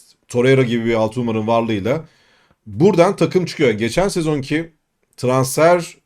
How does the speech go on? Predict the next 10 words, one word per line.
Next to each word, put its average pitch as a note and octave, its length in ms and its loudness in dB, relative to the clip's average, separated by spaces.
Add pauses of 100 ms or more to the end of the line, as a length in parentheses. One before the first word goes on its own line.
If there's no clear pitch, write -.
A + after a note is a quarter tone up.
(120)
dönemin C#3 240 2
son D3+ 380 0
gününden D3 380 0
itibarenki C3+ 720 0
takıma C#3 320 -4
göre A#2 340 -2 (540)
bu E3+ 120 2
kadrodan D#3+ 540 2
daha D#3+ 220 6
bir, E3+ 220 -2